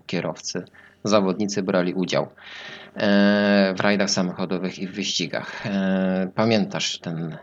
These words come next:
zapach świeżego druku każdego wydania wielkiego ścigania, na które czekaliśmy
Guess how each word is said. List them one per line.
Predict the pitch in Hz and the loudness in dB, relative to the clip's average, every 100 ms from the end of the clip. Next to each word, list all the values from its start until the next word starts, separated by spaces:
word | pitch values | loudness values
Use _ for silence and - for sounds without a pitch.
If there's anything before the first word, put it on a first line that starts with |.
| - | -12
zapach | 95 92 87 - - | -2 0 0 -6 -8
świeżego | - 90 82 - 78 | -6 -6 -6 -6 -6
druku | 90 82 - 78 - | -4 -6 -6 -10 -4
każdego | - 101 95 87 80 | -4 -2 -4 -4 -6
wydania | 90 87 85 80 | -4 -2 -2 -4
wielkiego | 80 80 85 82 | -8 -8 -8 -8
ścigania, | - - 90 85 87 95 | -6 -4 -2 0 0 0
na | 87 | -2
które | - 92 82 | -4 -8 -6
czekaliśmy | 85 - 78 82 - 85 | -8 -6 -8 -8 -6 -8